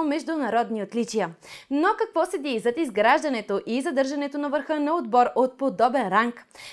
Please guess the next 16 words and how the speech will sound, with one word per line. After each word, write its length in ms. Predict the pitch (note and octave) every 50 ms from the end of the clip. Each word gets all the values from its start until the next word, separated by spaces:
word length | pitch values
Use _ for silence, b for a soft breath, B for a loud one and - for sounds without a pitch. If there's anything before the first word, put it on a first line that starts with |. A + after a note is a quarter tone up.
| B -
Байерн 420 | F#3 G#3 A3+ C4+ D#4+ E4 D#4+ C#4+
Мюнхен, 600 | C#4+ C#4 D4+ D#4+ E4 D#4+ D#4+ - A3+ G3+ G3 F3+
гордостта 500 | G3 G3 C4 D#4 B3 B3 E4 E4 - E4
на 120 | D#4+ E4+ D#4+
Германия, 600 | C4+ D#4 D4+ C#4 C4+ B3 A#3 G3 F3+ F3+ F3 -
е 120 | - A#3+ A#3+
книга, 260 | - G#3+ F#3 F3 F3
разкриваща 520 | F#3+ F#3+ - - A3+ G#3 G#3+ A#3 - C#4+
на 120 | C#4+ D4 D4
всички 400 | C#4+ - D#4+ D4+ - - F4 F4
фенове 360 | F4 D#4+ D#4+ E4 D4 D4+ D#4
същността 580 | D#4 - C4+ B3+ A#3 G#3+ G#3 - _ - E4+ F4
на 140 | E4+ -
този 220 | - D4+ D#4 A#3+ D4+
изключителен 720 | D4 - - - A#3+ A#3 A#3 - E4+ - D4 C#4 C#4 C4
отбор, 280 | B3 A3 G3 G#3 A#3+